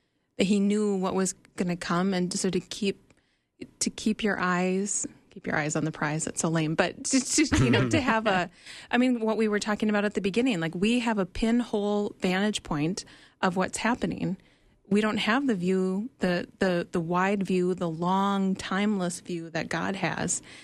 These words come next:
and, and it's, I think it's g-, important for us to remind ourselves of that. And still, he has all that, and he loves us,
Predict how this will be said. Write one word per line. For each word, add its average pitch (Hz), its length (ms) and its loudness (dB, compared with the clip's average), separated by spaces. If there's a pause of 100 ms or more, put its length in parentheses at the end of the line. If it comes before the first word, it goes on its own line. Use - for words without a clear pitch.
(340)
and, 175 380 2 (540)
and 185 140 4
it's, - 240 -4 (240)
I - 60 -10
think 196 180 0
it's - 300 -2 (1200)
g-, - 300 0
important 208 520 0
for - 180 -4
us 180 140 0
to - 140 -2
remind 175 340 2
ourselves - 680 -2 (360)
of 175 160 2
that. 156 240 0 (100)
And 254 340 4
still, 277 340 2
he 247 180 0
has 214 260 0
all 247 140 2
that, 285 280 0 (500)
and 285 200 4
he 277 140 2
loves 269 280 0
us, 285 240 0